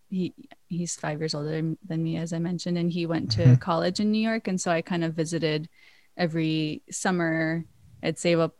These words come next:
Speaker 1: my money and, like, you know, go visit Big Brother in the big city. And
Speaker 2: That's cool.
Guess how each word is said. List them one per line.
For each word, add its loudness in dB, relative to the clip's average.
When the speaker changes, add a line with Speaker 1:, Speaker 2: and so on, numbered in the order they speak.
Speaker 1:
my 4
money 4
and, 4
like, -2
you -2
know, 2
go 0
visit 0
Big 0
Brother 2
in 4
the 4
big 0
city. -2
And -2
Speaker 2:
That's 0
cool. 6